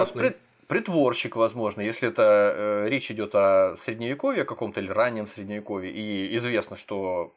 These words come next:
Speaker 2: определённая культурная история такая, культурная традиция, она, ну, вообще, в принципе, в авраамических религиях, то есть и в исламе, там, и в иудаизме, и в христианстве,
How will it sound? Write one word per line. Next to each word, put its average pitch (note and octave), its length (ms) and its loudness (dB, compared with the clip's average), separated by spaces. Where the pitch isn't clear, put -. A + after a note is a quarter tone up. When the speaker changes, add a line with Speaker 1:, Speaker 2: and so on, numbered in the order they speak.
Speaker 2:
определённая A2 560 -4
культурная G#2 480 -8
история G3+ 260 -6
такая, A#2 260 -4
культурная A2+ 460 -8
традиция, G#2 540 -8
она, B2 380 -2
ну, B3+ 140 -8
вообще, - 260 0
в - 60 -20
принципе, G#2 340 -10
в G#2 60 2
авраамических A2+ 640 0
религиях, C3+ 400 -4
то G#2 60 -12
есть - 120 -10
и F#2+ 40 -8
в F2+ 80 -10
исламе, F3+ 400 -2
там, G2+ 200 -4
и G2 80 -4
в F#2 520 -2
иудаизме, G#2+ 580 -4
и F#2 720 -8
в F#2 560 -6
христианстве, B2+ 640 -4